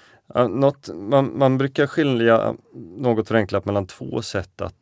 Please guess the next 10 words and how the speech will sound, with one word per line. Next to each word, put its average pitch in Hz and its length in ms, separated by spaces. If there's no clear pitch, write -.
tolka 104 720
och 90 160
förhålla 92 420
sig 90 160
till - 80
Korantexten. 95 680
Det 95 60
ena 104 180
är 110 160
då 92 320